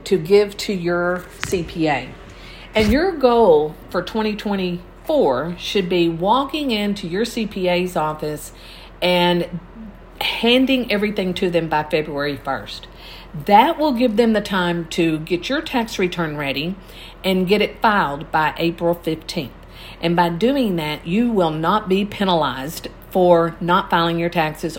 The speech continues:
or paying your taxes in the first quarter. So a lot of people don't understand that, but, you know, that's, that's a really big thing, is if you are not paying your taxes every quarter,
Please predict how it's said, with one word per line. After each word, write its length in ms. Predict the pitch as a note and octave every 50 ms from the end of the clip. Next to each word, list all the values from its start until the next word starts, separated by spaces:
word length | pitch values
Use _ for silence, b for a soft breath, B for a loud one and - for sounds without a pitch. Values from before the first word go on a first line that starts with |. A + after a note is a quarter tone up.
| - -
or 220 | C4+ D4 D#4+ E4
paying 420 | E4 - - E4+ E4+ E4 D4 G#3 F#3+
your 140 | E3+ E3 E3
taxes 480 | - F3+ D#3+ D3+ D3+ - F#3+ E3 D#3+
in 100 | F3 D#3+
the 80 | D#3 D3+
first 340 | D3+ - C3+ C#3 C#3 - -
quarter. 360 | - E3+ D#3+ C3 A#2 - - - - - B B B B B B B B B B
So 260 | - - C4+ B3+ A3+
a 60 | G#3+
lot 260 | A3+ A#3+ B3+ C4+ D4+ D#4
of 80 | D4
people 220 | C#4+ C#4 B3+ A#3+ A3+
don't 220 | G#3+ G#3+ G#3 G3+
understand 560 | G#3 G#3 G3 F3+ F3 - - F3+ F3+ F3+ F#3
that, 200 | E3+ D#3+ D3 -
but, 260 | E3+ F3 D#3+ - -
you 100 | F#3+ G3+
know, 160 | F#3 F3 F3 E3+
that's, 420 | D#3+ G3+ A3+ D4+ F#4+ - - - - E3+ E3+
that's 260 | - G#3 C#4 D#4+ -
a 60 | G#3
really 340 | F3+ E3 E3 G3 G#3+ A3 G#3
big 300 | G3 F3+ G3 F#3+ F3+ -
thing, 240 | G#3 G3+ F#3 F3+ F3
is 160 | D#3+ D3+ -
if 180 | F3 E3 - -
you 240 | F#3+ G#3 C4+ E4
are 80 | E4+ C4
not 300 | G#3 F#3 G3 G3+ G#3 -
paying 280 | - G#3 G3 F#3+ F#3+ F3+
your 140 | E3+ F3+
taxes 560 | E3+ - F#3 F3 F3 F3 - G3+ F#3 F3+ - - -
every 300 | - F3 F3 F#3 F3+ F3+
quarter, 500 | F3 - - D#3+ E3+ F#3 A3 B3 C4+